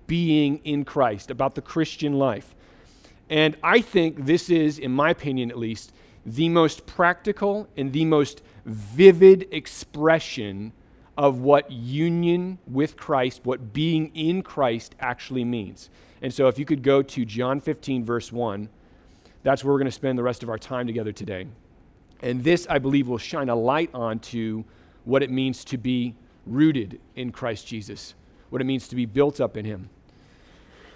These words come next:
<sighs> As you're going there, let me give you some context. This is the last night that Jesus will be alive on the earth before he's crucified.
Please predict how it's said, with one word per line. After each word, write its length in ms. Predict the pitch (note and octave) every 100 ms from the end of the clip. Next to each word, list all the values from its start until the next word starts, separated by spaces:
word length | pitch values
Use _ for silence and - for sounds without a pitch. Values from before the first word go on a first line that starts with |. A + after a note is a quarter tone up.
| - _ - - - -
<sighs> 340 | - - -
As 180 | D#3 D3+
you're 80 | D3
going 240 | D#3 D#3+
there, 220 | C3+ B2+
let 100 | B2+
me 80 | D3+
give 100 | C#3+
you 60 | C#3
some 140 | B2+
context. 640 | - C3+ C3 A#2+ A2+ - - _ _ _ - _ _ _ _ -
This 180 | C3+
is 120 | D3 A#2
the 100 | C3
last 300 | C#3 C3+ D3
night 180 | C3
that 60 | B2
Jesus 320 | A2 B2 G#2+
will 100 | A#2+
be 140 | A2+ A#2+
alive 380 | A2 A2+ A2
on 120 | A2 G#2+
the 160 | G#2+
earth 300 | G#2 B2 - _ _ _ _ _ _ _
before 260 | A#2 - D3+
he's 360 | B2 G#2 -
crucified. 520 | - A#2+ - - A2